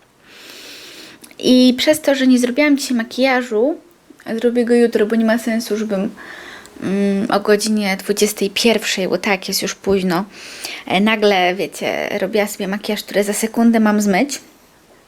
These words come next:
Tak więc <laughs> przejdziemy sobie, mm, do te-,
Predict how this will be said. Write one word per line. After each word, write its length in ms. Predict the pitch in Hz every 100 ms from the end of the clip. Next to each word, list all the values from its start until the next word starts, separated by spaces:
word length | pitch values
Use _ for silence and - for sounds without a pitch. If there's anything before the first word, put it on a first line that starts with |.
| _ _ _ - - - - - - - - - - - - -
Tak 260 | 311 311
więc 480 | 285 277 277 - - 277 285 - - 277
<laughs> 640 | 247 240 - _ - - -
przejdziemy 560 | - 240 226 240 220 220
sobie, 680 | - 214 202 190 180 165 - -
mm, 300 | 185 165 156 - - - - - -
do 100 | 226
te-, 260 | 220 233